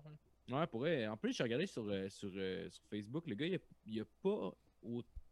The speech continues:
Speaker 2: il y a pas tant d'ab-, ben, tu sais, il y a des abonnés quand même, là, mais je pense que c'est comme en bas de vingt mille abonnés, genre, fait que pour moi, ça doit être atteignable pour eux.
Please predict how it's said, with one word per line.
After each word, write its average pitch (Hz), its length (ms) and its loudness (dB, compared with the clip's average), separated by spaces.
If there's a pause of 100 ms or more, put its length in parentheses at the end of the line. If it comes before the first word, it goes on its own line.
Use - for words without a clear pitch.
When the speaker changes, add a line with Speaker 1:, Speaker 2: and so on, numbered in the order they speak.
(320)
Speaker 2:
il 131 60 -6
y - 40 -4
a - 20 -8
pas 185 140 -2 (220)
tant 196 200 2
d'ab-, 139 160 2
ben, 120 180 2
tu - 60 -2
sais, 190 80 0
il - 20 6
y - 20 4
a - 40 4
des 117 100 -2
abonnés 117 220 2
quand 127 180 2
même, 202 240 -2
là, 302 80 -8
mais 220 60 -2
je - 80 -8
pense 262 100 -8
que 233 80 -8
c'est 147 60 -4
comme 127 400 -2
en 117 180 -2
bas 127 180 0
de 143 120 -6
vingt 113 160 0
mille 131 160 0
abonnés, 104 400 -2
genre, 131 180 -6
fait 101 80 -8
que 95 60 -6
pour - 140 -10
moi, 180 100 -6
ça - 80 -16
doit 110 80 0
être - 80 -4
atteignable 110 440 -2
pour 110 180 -4
eux. - 40 -8